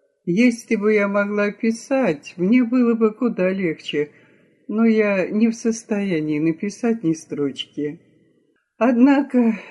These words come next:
с Божьей помощью я буду бороться со своими причудами. На днях я получила очень глупое письмо от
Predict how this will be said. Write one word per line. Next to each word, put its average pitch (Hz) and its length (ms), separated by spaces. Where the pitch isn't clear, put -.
с 170 140
Божьей 240 460
помощью 220 960
я 185 200
буду 175 260
бороться 175 840
со 147 160
своими 143 480
причудами. 143 920
На 226 200
днях 226 420
я 220 140
получила 226 720
очень 240 460
глупое 233 540
письмо 254 640
от 214 320